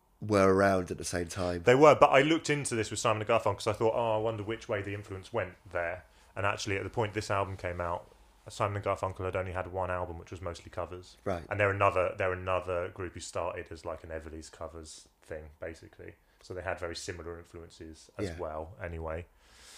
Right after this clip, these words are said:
Speaker 2: Um, so I'm guessing this was more of an influence on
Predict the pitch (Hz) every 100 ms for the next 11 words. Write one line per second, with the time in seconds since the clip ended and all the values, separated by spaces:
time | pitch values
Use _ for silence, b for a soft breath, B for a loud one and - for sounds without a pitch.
0 | B B - 87 82 82 80 b b b
1 | b b b b b b b b b _
2 | - - 90 90 87 85 87 87 - 85
3 | 87 - 82 90 90 82 85 85 85 82
4 | 85 82 82